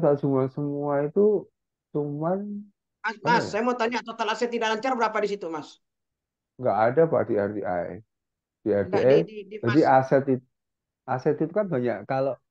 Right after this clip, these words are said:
Speaker 1: kalau secara global, ya, Kak.
Speaker 2: Hmm.
Speaker 1: Jadi, eh, dia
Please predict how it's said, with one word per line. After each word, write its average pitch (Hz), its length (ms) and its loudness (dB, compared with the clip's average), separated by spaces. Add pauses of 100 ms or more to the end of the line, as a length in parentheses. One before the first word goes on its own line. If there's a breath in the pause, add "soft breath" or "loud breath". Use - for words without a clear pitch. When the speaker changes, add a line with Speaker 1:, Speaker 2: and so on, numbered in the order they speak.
Speaker 1:
kalau 131 320 0
secara 131 320 0 (100)
global, 90 680 0 (720)
ya, 123 80 0 (220)
Kak. 95 260 0
Speaker 2:
Hmm. 131 140 0 (460)
Speaker 1:
Jadi, 117 200 2 (160)
eh, 123 640 -2 (1700)
dia 139 180 4